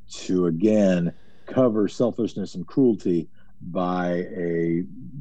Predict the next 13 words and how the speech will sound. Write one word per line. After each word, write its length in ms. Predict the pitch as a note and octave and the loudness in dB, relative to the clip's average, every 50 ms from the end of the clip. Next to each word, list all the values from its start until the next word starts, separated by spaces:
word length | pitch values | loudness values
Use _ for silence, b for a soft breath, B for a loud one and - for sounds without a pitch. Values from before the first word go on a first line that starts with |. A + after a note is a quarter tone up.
| B2 G#2 | -10 -8
veneer 720 | E2 F2 G2 F#2+ F#2 G2+ A2 A#2+ A#2 A2 G#2 F#2+ F2+ F2+ F#2 | -4 -2 0 2 4 4 6 6 8 8 8 8 6 4 2
of 260 | - - F#2+ - - | -2 -6 -6 -6 -6
freedom. 560 | - - - C3+ A#2+ G2+ E2+ D#2+ D2+ D2+ D2+ - - - - - - - - - - - - - | -2 4 6 6 8 6 4 0 -2 -6 -10 -12 -16 -18 -18 -18 -18 -18 -18 -18 -18 -18 -14 -10
Uh, 180 | F2 E2+ E2+ - - - - - - | -8 -8 -8 -8 -10 -16 -18 -18 -18
the, 680 | - - - - G2+ F#2+ G#2+ G#2 G2+ G2+ G2 G2+ G2+ - - - - - - - - - - - - - - - - - - - - - - - - - - - - | -16 -14 -10 -8 -2 2 4 6 8 8 8 6 4 2 -6 -18 -18 -18 -18 -18 -18 -18 -18 -18 -18 -18 -18 -18 -18 -18 -18 -18 -18 -18 -18 -18 -12 -12 -8 -2 2
uh, 200 | G#2+ F#2+ F2+ - - - | 2 2 2 2 0 -4
the 300 | - G2+ - B2 G#2+ G2+ | -4 -4 -2 0 0 0
thing 280 | - - D#3+ D#3 D3 | 4 6 6 6 8
that 140 | B2+ A#2+ G#2 - | 6 6 4 2
I 360 | - F#2+ F#2 F#2 F#2 F#2 G2+ A2 | 2 2 4 6 6 6 4 4
noticed, 520 | G#2 G2+ G#2+ A2 A2+ A2 G2+ F#2+ - - | 2 4 6 6 8 6 6 2 0 -2
though, 360 | F#2+ F2 E2+ E2 E2 D#2 - - - - - - - - - - - - - | -2 0 0 0 0 -2 -4 -8 -16 -16 -18 -18 -18 -18 -18 -18 -16 -8 -2
is, 640 | - G#2+ F#2+ F#2 F2+ F2+ F2+ F2 E2+ - - - - | 2 4 6 8 8 8 6 4 2 0 -6 -14 -16